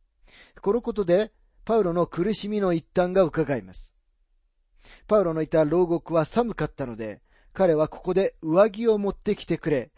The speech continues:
とリクエストしているのです。また、書物を、特に羊皮紙のものを持ってきてくださいとありますが、彼は牢獄の中で時間を潰すためにも、また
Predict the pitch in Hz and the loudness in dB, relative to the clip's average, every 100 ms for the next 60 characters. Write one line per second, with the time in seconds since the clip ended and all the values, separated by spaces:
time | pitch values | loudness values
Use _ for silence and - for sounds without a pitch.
0 | - - 202 147 170 - 202 202 - 208 | -14 -2 -2 0 -4 -4 0 0 0 -4
1 | 185 - 147 107 - - - _ _ _ | -4 -4 -4 -6 -18 -20 -20 _ _ _
2 | _ _ _ _ _ _ _ _ _ _ | _ _ _ _ _ _ _ _ _ _
3 | _ _ _ - - 180 175 165 - 254 | _ _ _ -20 -8 -4 2 2 2 0
4 | 233 - 135 107 98 _ _ _ - 226 | 0 -4 -10 -10 -12 _ _ _ -4 -4
5 | 196 185 175 147 180 240 - - 220 202 | -2 -4 -4 0 2 2 -4 -8 -4 -2
6 | 202 220 170 180 208 - 156 - 151 139 | 0 0 0 -2 -4 -4 -8 -6 -4 -4
7 | - 110 98 _ _ 180 185 170 165 123 | -6 -12 -18 _ _ 0 0 0 -4 -6
8 | 127 107 - _ - - _ 196 175 170 | -6 -6 -10 _ -20 -20 _ 0 4 4
9 | 147 175 233 233 - 214 214 208 170 180 | 4 2 2 0 -6 -4 0 0 2 2
10 | 165 120 143 - 226 220 202 - 170 220 | 0 -2 -10 -2 -2 0 -4 -6 -6 -6
11 | - 175 151 139 123 107 - _ _ 156 | -2 -4 -2 -6 -8 -12 -18 _ _ -4
12 | 165 175 202 | 0 2 0